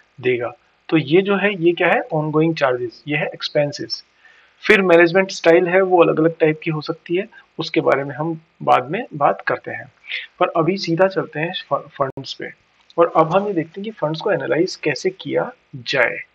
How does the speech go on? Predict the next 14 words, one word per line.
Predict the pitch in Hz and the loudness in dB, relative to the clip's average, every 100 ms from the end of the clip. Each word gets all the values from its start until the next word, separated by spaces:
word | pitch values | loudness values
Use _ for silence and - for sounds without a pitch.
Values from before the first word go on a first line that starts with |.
| _ _ _ _ | _ _ _ _
तो | - | -4
देखिए, | 147 131 127 - _ _ _ - | -2 -4 -10 -12 _ _ _ -6
अब | 143 | -4
यहाँ | 135 143 185 | -2 0 2
पर | 190 170 | 2 2
जैसे | 165 170 | 0 -2
मान | 135 | -4
लीजिए | 139 156 | -4 -6
हमने | 165 156 165 | -4 -2 -4
fund | 165 151 160 | -2 0 0
लेना | 156 135 131 | 0 -2 -4
है | 151 | -4
कौन | - 147 | -8 -8
सा, | 143 190 | -2 -2